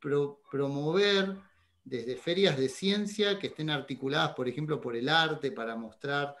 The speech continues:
los procesos de los chicos, o viceversa, muestras de arte que incorporen a los otros lenguajes,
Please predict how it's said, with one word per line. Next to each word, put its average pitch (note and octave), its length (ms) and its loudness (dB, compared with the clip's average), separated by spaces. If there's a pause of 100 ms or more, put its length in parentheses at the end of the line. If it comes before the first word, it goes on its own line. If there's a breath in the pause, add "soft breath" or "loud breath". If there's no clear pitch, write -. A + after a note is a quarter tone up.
(360 loud breath)
los B2+ 160 -4
procesos B2+ 480 -4
de A#2+ 80 -4
los A#2 160 -8
chicos, F#3 640 -2
o C#3 140 -2
viceversa, C3+ 840 0
muestras D#3 480 -2
de D3 100 2
arte F3+ 360 0
que C#3+ 80 -6
incorporen C3+ 720 -2
a C3 80 -2
los C3 180 -8
otros D#3 240 -6
lenguajes, E3+ 640 -2